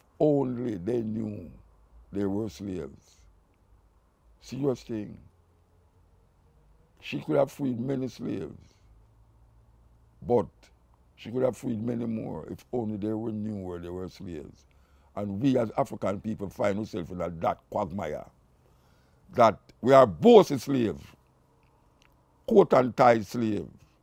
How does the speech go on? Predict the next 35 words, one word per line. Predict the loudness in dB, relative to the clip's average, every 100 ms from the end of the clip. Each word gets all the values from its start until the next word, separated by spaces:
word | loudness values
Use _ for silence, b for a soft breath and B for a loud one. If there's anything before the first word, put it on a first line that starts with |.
| _ -4
jacket | 0 0 0 0
and | 0 0
tie | -2 -2
slave, | -6 -10 -8 -10 -14 -20 _ _ _ _ _
hollering | 8 10 10 8 2
Jesus, | -2 -4 2 2 2
the |
blood | 0 2 2
of | 2
Jesus | -2 -8 -4 -6 -6
slave, | -8 -8 -8 -10 -16 _ _ _ -4
and | -4
feel | -4 -6
say | -4 -4
the | -2
blood | -4 -4
of | -4 -6
Jesus | -10 -8 -8 -10
going | -8 -8
to | -8 -10 -2
help | -2 -2 -8
us. | -10 -10 -20 _ _ _ _ _ _ -2
No, | 0 0
blood | 0 2 2
of | 0
Jesus | -4 -8 -6 -6 -6 -10 -14
is | -10
not | -8 -6
going | -8 -6
to | -8
help | -8 -8 -10
us. | -8
Those | -6 -6
things | -8 -10 -8
is | -10